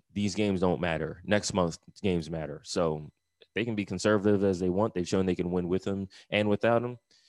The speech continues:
Uh, I'm not really concerned about Kawhi right now.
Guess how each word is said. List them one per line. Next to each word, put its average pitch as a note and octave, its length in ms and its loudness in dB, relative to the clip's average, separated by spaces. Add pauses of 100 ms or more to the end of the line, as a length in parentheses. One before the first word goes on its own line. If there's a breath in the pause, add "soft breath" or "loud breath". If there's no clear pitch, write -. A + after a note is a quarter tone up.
(380 soft breath)
Uh, F2+ 300 0 (100)
I'm G2 180 0
not F#2+ 160 0
really F#2 160 -2
concerned F#2 320 -4
about F2 200 0
Kawhi F2 340 2
right F2 220 -2
now. F2 360 -4